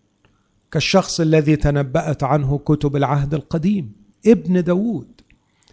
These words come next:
ربما نرى لمحة لهذا المجد في دخوله إلى أورشليم،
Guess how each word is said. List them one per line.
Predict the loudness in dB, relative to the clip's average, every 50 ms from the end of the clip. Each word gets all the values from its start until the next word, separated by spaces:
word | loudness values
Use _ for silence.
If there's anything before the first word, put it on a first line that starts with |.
| _ _ _ _ _ _ _ _ 4
ربما | 4 4 6 4 4 4 4
نرى | 4 4 4 6 6
لمحة | 6 6 4 2 -2 -6 -6 -6
لهذا | -4 -4 -4 -4 -4 -4 -4 -4 -4
المجد | -4 -2 -4 -4 -4 -6 -12 -18 _ _ _ _ _ _ _ _ _ _ _ _ _ _
في | -6 -2 -2 0
دخوله | 0 0 -2 2 2 4 4 6 4 2 0 -2 -4 -4
إلى | -6 -6
أورشليم، | -6 -6 -6 -6 -6 -6 -6 -6 -4 -4 -4 -4 -4 -8 -12 -16